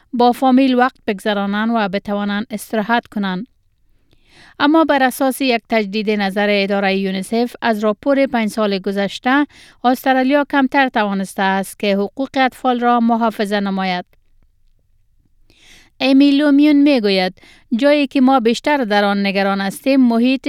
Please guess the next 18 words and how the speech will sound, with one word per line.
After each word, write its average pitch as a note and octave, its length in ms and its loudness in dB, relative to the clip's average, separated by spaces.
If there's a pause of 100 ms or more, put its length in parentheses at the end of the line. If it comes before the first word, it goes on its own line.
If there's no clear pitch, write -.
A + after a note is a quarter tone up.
(140)
آموزش G#3 540 -2
است. G3 320 -8 (100)
ما B3+ 180 2
فکر C#4 320 -4
می‌کنیم A3 480 -2
که C#4 260 0 (360)
کودکان C4+ 580 2
ما C4 200 4
در A3 180 0
استرالیا G#3+ 760 0 (300)
از A#3+ 180 0
نظر C4 420 2
کیفیت B3+ 600 0
و C4 240 2
تعادل A3 540 0
آموزشی G#3 720 -2
عقب B3+ 400 -4
مانده‌اند. G3 560 -2